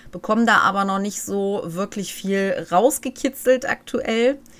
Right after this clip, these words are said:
Deswegen kann ich jetzt nur mit dem Vorlieb nehmen, was mir jetzt hier gerade vorliegt. Und ja, alle, die das, äh, perfekt übersetzen können oder denken, dass sie da vielleicht was anderes rauslesen aus dem Englischen, wie gesagt, einfach nochmal zum Anfang spulen.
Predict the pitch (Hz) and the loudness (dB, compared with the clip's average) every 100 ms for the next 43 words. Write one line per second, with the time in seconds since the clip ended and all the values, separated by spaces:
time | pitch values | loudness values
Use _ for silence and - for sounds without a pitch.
0 | - - - - - 214 202 214 214 202 | -20 -20 -20 -20 -6 -4 -2 0 0 2
1 | 196 208 - 185 - 190 190 180 185 185 | 2 2 -2 -4 -2 0 0 0 0 0
2 | 196 196 - - 190 190 185 180 180 175 | 0 -2 -6 -4 0 0 0 -4 -2 0
3 | 165 - 165 160 - 165 160 160 151 - | -2 -2 -4 -4 -6 -6 -4 -4 -6 -4
4 | 180 208 170 175 - - - - - - | -2 0 -2 -4 -6 -14 -18 -20 -20 -20
5 | - - 165 170 175 170 - - - 143 | -18 -8 -4 -2 -2 -4 -8 -14 -8 -8
6 | 113 - - 175 202 175 175 175 185 185 | -8 -6 2 4 4 2 -2 -2 -2 -2
7 | 180 175 180 180 - - - 175 175 175 | 0 4 4 4 -4 -6 -2 -2 0 0
8 | 175 160 - 202 285 277 - 220 214 233 | 0 -2 -4 -2 0 0 -2 -4 -4 -6
9 | - 214 202 196 202 196 196 - 175 170 | -6 -4 0 0 0 -4 -4 -2 0 2
10 | 180 208 - 190 175 190 175 170 170 170 | 2 2 -4 -6 -6 -2 -2 0 -2 -4
11 | 170 - 220 202 - 165 185 - 185 180 | -6 -4 -4 -6 -6 -4 -4 -4 -6 -4
12 | 175 113 - 160 - 240 226 - 190 175 | -4 -6 -8 -10 -2 0 0 -4 -8 -6
13 | 170 165 - - 220 214 202 190 185 - | -2 0 0 -4 -4 -4 -2 -2 -4 -6
14 | - 220 233 226 214 - 208 202 202 | -4 -4 -4 -4 -6 -6 -6 -4 -6